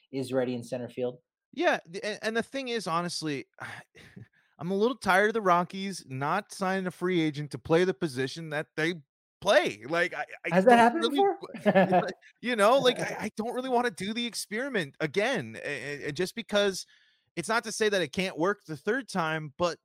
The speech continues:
Speaker 2: the other two times, incredibly frustrating.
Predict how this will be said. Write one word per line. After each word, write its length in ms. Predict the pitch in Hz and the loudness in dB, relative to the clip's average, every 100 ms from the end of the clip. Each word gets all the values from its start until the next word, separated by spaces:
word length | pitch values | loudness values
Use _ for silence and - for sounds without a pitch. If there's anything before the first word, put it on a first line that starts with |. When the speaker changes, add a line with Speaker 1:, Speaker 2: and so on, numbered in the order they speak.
| - | -18
Speaker 2:
the 260 | 120 165 | -6 0
other 240 | 214 240 220 | 2 0 -4
two 220 | 190 165 | -6 -8
times, 560 | - 165 151 139 123 - _ _ _ _ _ | -2 -2 -2 -6 -12 -18 _ _ _ _ _
incredibly 600 | - 180 - 233 240 196 | -8 -8 0 2 4 2
frustrating. 680 | - 196 196 - 143 104 85 | 0 0 0 0 0 0 -4